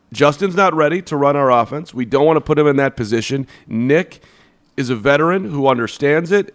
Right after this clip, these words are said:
and Justin's gonna get his shots on the field, but we're going back to Nick. And the most important thing for this franchise is playing Justin Fields when he's ready, and I'm not gonna put him in that position because we have a need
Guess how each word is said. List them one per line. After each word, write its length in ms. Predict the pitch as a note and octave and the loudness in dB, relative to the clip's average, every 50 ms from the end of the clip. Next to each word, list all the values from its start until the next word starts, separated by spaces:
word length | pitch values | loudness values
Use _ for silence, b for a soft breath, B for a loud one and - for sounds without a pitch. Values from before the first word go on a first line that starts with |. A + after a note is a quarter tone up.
| _ - | _ -4
and 380 | C3 C3 B2+ B2 A#2+ A#2+ G#2+ | -2 0 2 2 0 -2 -4
Justin's 420 | G2+ - C#3+ D3 D3 E3 E3 D3 B2+ | 0 0 0 0 0 -4 -8 -6 -4
gonna 160 | D3+ D3 C#3+ | -4 -4 -2
get 140 | B2+ C#3+ C#3 | 0 -2 -2
his 80 | C3 | -2
shots 340 | - - D3+ D3 D3+ C#3+ - | -2 0 0 0 0 0 0
on 120 | D3+ C#3 | -2 -2
the 60 | A#2+ A2+ | -2 -4
field, 460 | - C3 C3+ C#3+ D#3 E3+ E3+ E3 B B B B B B _ | -2 0 0 2 2 0 -2 -4 B B B B B B _
but 80 | A#2+ | 0
we're 140 | B2+ B2+ B2+ | 2 2 2
going 300 | A2+ B2 C#3+ D3 D#3+ D#3+ | 2 4 4 6 6 6
back 220 | D3+ D3+ D#3 D#3 - | 6 4 4 4 0
to 80 | E3+ E3 | -4 -2
Nick. 360 | E3+ F#3 F3 C3+ - - - - _ _ _ _ b b b b b b b b b b b _ | 0 0 0 0 -2 -6 -20 -20 _ _ _ _ b b b b b b b b b b b _
And 420 | - A#2+ B2 B2 B2 B2 A2+ G#2+ - - _ _ _ _ _ _ _ - | -4 0 0 2 2 0 0 -4 -8 -12 _ _ _ _ _ _ _ -10
the 80 | A#2+ | -4
most 260 | A#2+ C#3 D3+ D#3+ - | 0 0 0 0 0
important 400 | F3 D3 - D3+ E3 E3+ E3+ E3 | -4 -4 0 2 2 2 2 2
thing 160 | E3 F3 F3 E3 | 0 -2 -2 -2
for 100 | - E3 | -2 -2
this 160 | D#3 D3+ C3+ | -2 -2 -4
franchise 640 | - - D3+ D#3 D#3+ D#3+ - G3 G3 G#3 G3+ - | 0 0 2 2 2 2 0 0 0 0 -2 -4
is 160 | - - A#2+ | -4 -8 -8
playing 340 | G#2+ - - D3+ D3+ D#3 D3+ | -8 -4 -4 -2 0 0 -2
Justin 380 | C3 D3+ D#3 D3+ D3+ - C#3 C3 | 0 0 -2 -2 -2 -8 -10 -4
Fields 320 | - D#3 E3 E3+ F3 C#3 | -2 0 0 0 -2 -4
when 140 | B2 C3+ C3 | -4 -2 -2
he's 160 | C3 B2 A2 | -2 -2 -2
ready, 420 | G#2 A2+ C3 C#3+ D#3 F#3+ G3+ G3+ E3+ b b b b b b | 0 2 2 2 2 2 -2 -4 -10 b b b b b b
and 100 | - B2 | -4 -2
I'm 120 | B2 B2 | 0 0
not 180 | B2+ D3 D#3+ E3 | 2 0 0 0
gonna 140 | - F3 D#3 | 0 -2 -4
put 200 | C#3 - E3 D#3+ | -2 0 0 0
him 160 | D3+ D#3+ D#3+ | 0 0 0
in 100 | D#3+ D#3 | 0 2
that 180 | D#3 D#3 D3+ D3+ | 2 2 2 0
position 420 | D3 B2+ B2+ F#3 F#3 - E3 D3 | -2 2 2 2 2 2 -2 -2
because 300 | C#3+ C#3 - C#3+ B2 A#2+ | -2 -2 -4 -4 -6 -2
we 100 | B2 C#3+ | 2 2
have 100 | C#3+ C#3 | 2 2
a 60 | D3+ | 2
need 420 | D3 D#3+ G#3 A3 F#3+ D#3 D3 C#3 | 0 0 0 0 2 2 0 0